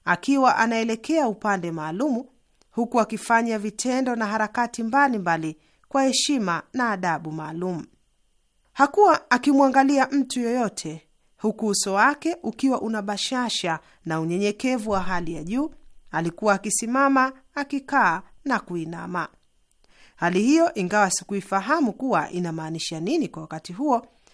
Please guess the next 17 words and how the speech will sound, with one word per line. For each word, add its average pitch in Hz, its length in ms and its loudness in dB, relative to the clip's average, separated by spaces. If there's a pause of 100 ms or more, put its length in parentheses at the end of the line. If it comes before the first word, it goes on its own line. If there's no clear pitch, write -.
(160)
lakini 349 480 2 (500)
ilinipa 320 520 8
utulivu 269 520 2
katika 202 440 -2
nafsi 185 360 -2
yangu 254 480 0 (220)
kwa 220 120 -2
kumwangalia 220 680 0
tu 349 280 -6 (160)
mtu 294 240 -2
yule 175 420 0 (260)
ambaye 196 340 0
baadaye 190 540 -2
nilifahamu 185 680 -4
kuwa 185 380 -2 (260)
alikuwa 269 500 -2
akisali. 165 680 -8